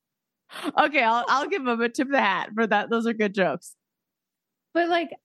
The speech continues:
Speaker 2: well, I was just joking back with them about, like, I was like, "Listen, we're not marine biologists over here. We're on TikTok, not Harvard."
Speaker 1: A-, and they f-, don't, don't, okay, come on.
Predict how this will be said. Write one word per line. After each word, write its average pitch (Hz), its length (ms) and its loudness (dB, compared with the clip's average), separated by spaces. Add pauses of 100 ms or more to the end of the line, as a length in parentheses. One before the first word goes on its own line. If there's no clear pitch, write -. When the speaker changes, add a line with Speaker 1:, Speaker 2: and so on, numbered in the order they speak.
Speaker 2:
well, 285 200 -4
I 302 240 2
was 285 120 0
just 247 240 0
joking 214 320 4
back 202 260 0
with 247 140 0
them 214 160 4
about, 208 320 0
like, 226 260 -2
I 285 100 0
was 277 120 2
like, 302 160 2
"Listen, 415 420 4
we're 294 160 4
not 427 220 2
marine 392 280 4
biologists 311 680 2
over 254 200 2
here. 269 240 2
We're 254 160 2
on 381 220 0
TikTok, 320 540 0
not 285 180 2
Harvard." 262 560 0 (340)
Speaker 1:
A-, 320 40 8
and 349 80 2 (560)
they 523 160 4
f-, - 80 -20 (120)
don't, 427 320 4 (100)
don't, 440 260 4 (260)
okay, 214 400 2
come 269 200 4
on. 170 200 0